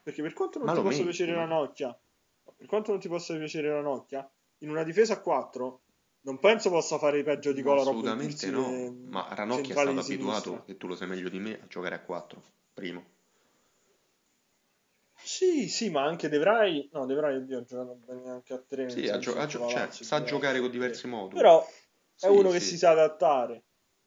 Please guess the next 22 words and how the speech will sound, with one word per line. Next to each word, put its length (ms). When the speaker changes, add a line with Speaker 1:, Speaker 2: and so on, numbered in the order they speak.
Speaker 1:
Ma 160
io 120
non 120
ho 120
capito, 400
io 160
l'intera 680
gestione 420
della 200
difesa 400
non 140
l'ho 120
capita, 420
io 80
non 120
ho 100
capito 320
perché 300
dai 140
via 160
Godin, 500
non 160